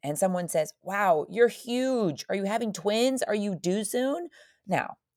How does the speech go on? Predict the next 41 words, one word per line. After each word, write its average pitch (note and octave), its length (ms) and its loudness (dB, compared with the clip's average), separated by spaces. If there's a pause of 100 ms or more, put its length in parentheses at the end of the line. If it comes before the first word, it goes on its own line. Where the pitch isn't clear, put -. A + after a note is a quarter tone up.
likely, - 500 0
this D3 160 2
person A3 380 -2
isn't F3+ 300 -4
intentionally A3 680 -4
being F#3+ 220 -4
rude, A3 220 -2
but - 100 -6
naturally, A3 400 -4
you're G3+ 140 -2
probably B3+ 340 -2
not A3+ 180 -2
gonna G#3+ 180 -2
feel G3+ 200 -2
great D3+ 320 -2
about F#3 200 2
the - 60 -10
questions D3 380 -4
you B2 80 -10
were A2+ 80 -8
just - 300 -8
asked. - 420 -2 (380)
So, - 380 2 (200)
rather B2 300 0
than F#3 180 0
feeling G#3+ 360 -2
even A#3+ 240 -4
worse A#3+ 440 6
and A3 180 2
answering B3 400 -2
their F3+ 120 0
questions, F3+ 500 -2 (280)
how - 120 -10
about F#3 260 -4
just - 260 -12
don't? D3+ 380 -4 (320)
Especially A3 440 2
if A3+ 80 -2
it's A3 120 -4
a G#3 60 -2
stranger. G3 600 -2